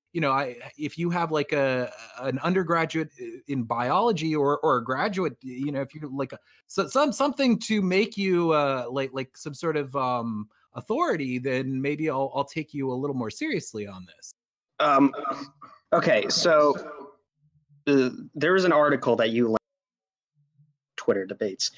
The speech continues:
Speaker 2: about the, like, redefining sex or, or whatever. You tried to prove to me that sex, biological sex, was on a spectrum,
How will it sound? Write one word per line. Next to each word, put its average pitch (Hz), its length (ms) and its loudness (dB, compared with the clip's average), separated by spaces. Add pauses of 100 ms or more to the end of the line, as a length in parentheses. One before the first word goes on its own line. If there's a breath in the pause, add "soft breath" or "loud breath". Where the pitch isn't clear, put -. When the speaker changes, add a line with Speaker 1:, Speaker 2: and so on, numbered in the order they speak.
(640 soft breath)
Speaker 2:
about 113 340 6 (480)
the, 127 300 4
like, 127 160 2
redefining 147 920 6
sex - 600 0 (300)
or, 95 160 0 (200)
or 131 60 2
whatever. 113 340 2
You 117 360 -6
tried 135 240 2
to 117 80 2
prove 123 340 4
to 123 80 0
me 117 200 4
that 104 280 4 (300)
sex, - 520 0
biological 151 600 6
sex, 127 300 0
was 117 120 -4
on 123 220 0
a 113 60 0
spectrum, - 720 -4